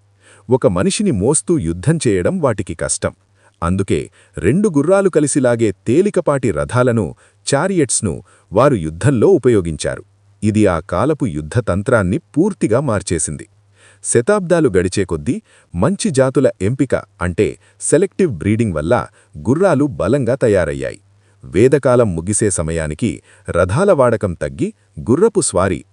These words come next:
అంటే క్యావల్రీ పెరిగింది. మౌర్యుల కాలం నుండి గుప్తుల కాలం వరకు అశ్విక దళం సైన్యంలో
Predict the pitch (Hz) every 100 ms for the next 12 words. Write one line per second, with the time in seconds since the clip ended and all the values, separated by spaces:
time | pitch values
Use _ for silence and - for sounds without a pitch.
0 | 92 95 107 67 _ - 123 180 156 95
1 | 185 110 92 73 67 - _ _ _ _
2 | - 76 90 139 143 131 110 98 90 73
3 | 73 143 202 156 120 - 190 143 107 92
4 | 71 73 147 220 _ _ _ - 120 -
5 | 233 - 95 104 62 _ _ - 143 208
6 | 202 110 110